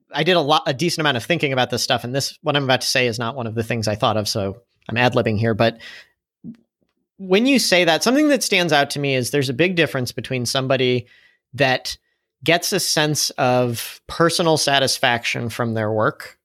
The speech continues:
versus someone who doesn't. Um, and it's, it's not that one's better than the other, but for example, like, on one end of the spectrum, you've got a lifestyle business where it's just,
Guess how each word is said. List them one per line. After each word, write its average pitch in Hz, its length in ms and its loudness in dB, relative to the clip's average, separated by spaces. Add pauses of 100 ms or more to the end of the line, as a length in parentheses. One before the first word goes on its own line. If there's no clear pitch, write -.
(180)
versus 113 340 0
someone 117 380 -2
who 104 160 -4
doesn't. - 560 -8 (640)
Um, 117 360 0
and 165 80 0
it's, 240 200 0
it's 214 180 0
not 294 140 4
that 233 120 2
one's 190 240 4
better 156 280 2
than 175 120 -4
the 175 120 2
other, 180 240 0
but 143 240 0
for 175 100 0
example, 175 400 2
like, 143 160 0
on 165 120 0
one 214 140 2
end 190 120 2
of 151 60 0
the 147 60 2
spectrum, 135 380 -2
you've 123 140 -4
got 127 120 0
a 113 60 -2
lifestyle 101 460 -4
business 104 560 -8
where 123 120 -2
it's 117 140 -4
just, - 380 0